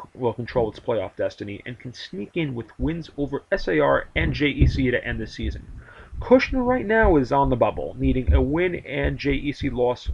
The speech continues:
or tie, or a tie and J E C loss to clinch a playoff spot. In the East, the last two pre-break games occurred this week, with one particularly ground-shattering result.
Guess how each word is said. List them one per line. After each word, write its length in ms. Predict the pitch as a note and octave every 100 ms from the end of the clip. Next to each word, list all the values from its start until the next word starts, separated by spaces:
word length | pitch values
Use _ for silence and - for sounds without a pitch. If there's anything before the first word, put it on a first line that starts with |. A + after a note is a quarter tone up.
| B2
or 120 | A2
tie, 420 | - C3 C#3 E3 - - -
or 200 | D3 E3+
a 40 | E3
tie 340 | - E3 D#3+
and 200 | D3 C3+
J 120 | C3+
E 180 | C#3 C3
C 180 | B2 C3+
loss 480 | A#2 A2+ G#2 - -
to 100 | A#2
clinch 300 | - G#2 -
a 60 |
playoff 360 | - F#2+ F2+ D#2+
spot. 300 | - - - - - _ _ _ - _ _ _ - - _ - -
In 120 | F#3+
the 60 | G3
East, 300 | F3+ E3+ -
the 80 | B2+
last 380 | C3+ F#3 G3+ -
two 100 | -
pre-break 560 | - F3+ D#3+ D#3+ D3
games 340 | - C#3+ C#3 C3
occurred 320 | - C3+ C3+
this 180 | C3 -
week, 200 | C3 C3
with 180 | F3 F3+
one 280 | D3 F#3 F3
particularly 520 | D3 D3 C#3 A#2+ C3
ground-shattering 920 | A#2 A2+ A#2+ C3 - C3 A#2+ A2+ G#2+
result. 500 | G#2+ G2+ F#2+ E2 -